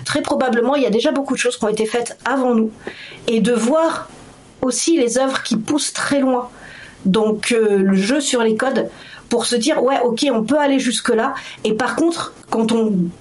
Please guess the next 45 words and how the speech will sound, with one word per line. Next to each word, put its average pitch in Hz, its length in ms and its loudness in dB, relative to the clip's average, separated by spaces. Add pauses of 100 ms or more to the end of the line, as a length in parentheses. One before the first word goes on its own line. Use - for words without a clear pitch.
brise 302 300 0
les 269 120 2
codes 269 200 2
en 190 100 0
connaissance 269 500 0
de 233 80 0
cause, 220 280 0
en 170 80 0
connaissant 285 480 0
ses 226 240 0
effets, 262 240 0 (320)
là, 247 260 2
ne 262 80 4
pas 240 220 0
être 269 100 0
timide. 269 500 2
Et 208 360 4
là, 269 180 2
c'est 277 140 -2
un 254 40 0
livre 254 160 0
dont 220 120 0
j'ai 208 140 0
beaucoup 220 260 0
parlé, 254 320 0
mais 220 220 2
je 185 140 2
maintiens. 220 380 0 (320)
Si - 120 -6
vous 220 60 0
voulez 240 140 4
voir 240 180 2
jusqu'où 214 260 0
on 240 60 2
peut 226 120 2
jouer 220 160 2
avec 214 140 2
la 226 60 2
langue 202 160 0
française, 262 420 0
vous 202 100 -2
lisez 220 240 2
Notre-Dame 214 440 0
des 190 120 2
Fleurs. 247 340 0